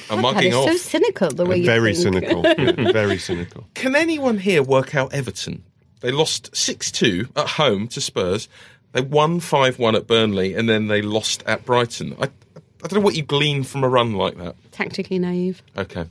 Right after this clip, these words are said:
Speaker 2: They are just a, they are a team that have a philosophy. They attack. If they, if they don't know how to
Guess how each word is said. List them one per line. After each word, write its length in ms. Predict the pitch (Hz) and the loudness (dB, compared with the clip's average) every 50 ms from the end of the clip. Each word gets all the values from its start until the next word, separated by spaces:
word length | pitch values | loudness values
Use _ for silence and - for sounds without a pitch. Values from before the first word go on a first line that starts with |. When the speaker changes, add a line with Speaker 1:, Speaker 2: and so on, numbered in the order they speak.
| - _ _ _ _ - | -14 _ _ _ _ -2
Speaker 2:
They 140 | 202 196 185 | 2 4 4
are 80 | 127 104 | 4 4
just 280 | - 196 196 - - | 0 -2 -4 0 2
a, 300 | 202 190 185 180 175 - - | 4 4 6 4 2 2 2
they 160 | 196 190 185 | 2 4 4
are 120 | 185 185 190 | 6 4 4
a 60 | 196 | 2
team 240 | 196 - 240 214 190 | 2 2 2 2 2
that 80 | 180 | 2
have 120 | 170 185 175 | 0 -2 -4
a 80 | 185 | -6
philosophy. 540 | - - 190 196 214 - - 202 - 220 214 | -6 -4 -4 -4 -4 -6 -8 -8 -6 -6 -2
They 160 | 190 190 170 | 0 0 0
attack. 460 | 170 170 - 202 202 196 202 190 - 196 | 0 0 -2 -2 -2 -2 -2 -2 -4 -6
If 140 | 185 - - | -6 -4 -2
they, 280 | 170 160 151 - - - | 0 0 0 -2 -6 -6
if 180 | 196 190 180 - | -6 -6 -6 -8
they 160 | 190 202 196 | -10 -10 -8
don't 240 | 175 175 165 - 165 | -6 -4 -4 -4 -4
know 100 | 170 175 | -8 -8
how 180 | 156 180 185 175 | -8 -8 -10 -8
to 320 | - 185 175 170 170 175 | -4 -2 0 0 0 -2